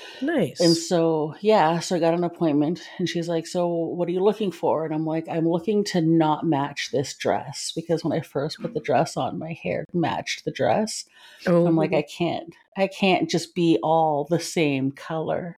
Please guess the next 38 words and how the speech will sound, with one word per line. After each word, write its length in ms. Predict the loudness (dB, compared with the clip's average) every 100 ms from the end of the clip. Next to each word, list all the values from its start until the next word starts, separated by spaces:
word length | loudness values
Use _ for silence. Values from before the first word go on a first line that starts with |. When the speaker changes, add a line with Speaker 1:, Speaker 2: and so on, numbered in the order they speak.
| _ 0 0 -4 -6 -6 _ -10
Speaker 2:
So 580 | 0 2 4 2 -4
Speaker 1:
<laughs> 20 | -4
Speaker 2:
she 520 | -4 0 0 0 -6 0
darkened 440 | 2 2 0 -2
it 160 | -2 -4
slightly, 920 | -8 -4 0 2 2 2 -2 0 0
Speaker 1:
<clears throat> 100 | 0
Speaker 2:
and 220 | -2 0
then 300 | 0 0 -2
I'm 140 | -2
going 320 | 2 2 2 0
back 300 | -2 -4 -6
for 140 | -6
highlights 520 | -4 -2 0 -2 -2
and 100 | -4
stuff 340 | 0 -2 -2 -4
so 140 | -2
that 100 | 0
I'm 180 | 2 2
not 340 | 2 0 -4
going 280 | -6 -6 -6
to 80 | -6
just 220 | -8 -2
match 420 | -2 0 -2 -6 -8
the 80 |
dress, 460 | -8 -8 -8 -12 -14
and 120 | -14
hopefully 600 | -2 -2 0 -4 -4 -10
it'll 220 | -12 -8 -6
look 140 | -2
Speaker 1:
Did 140 | 0
you 80 | 2
Speaker 2:
good. 0 |
Speaker 1:
get 180 | 2 0
a 40 |
cut 300 | -2 -2 0
or 120 | 2 2
anything? 440 | 0 -2 -6